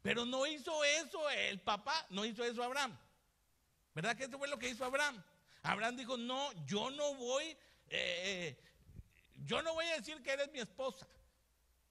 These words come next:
Isaac, el hijo, dijo, "Yo no voy a decir que eres mi esposa, que me van a matar".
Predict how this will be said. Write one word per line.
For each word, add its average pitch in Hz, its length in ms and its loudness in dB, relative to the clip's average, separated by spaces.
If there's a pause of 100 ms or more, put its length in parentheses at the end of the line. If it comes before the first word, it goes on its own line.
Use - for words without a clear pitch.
(1800)
Isaac, 247 680 6
el 285 200 6
hijo, 311 520 6
dijo, 240 300 0 (100)
"Yo 277 280 2
no 359 180 2
voy 339 220 4
a 330 200 4
decir 269 240 -12
que - 80 -6
eres 277 200 -4
mi 262 80 -10
esposa, 269 460 -2
que 180 80 -12
me 151 120 -12
van 170 160 -4
a 180 60 -4
matar". 156 360 -2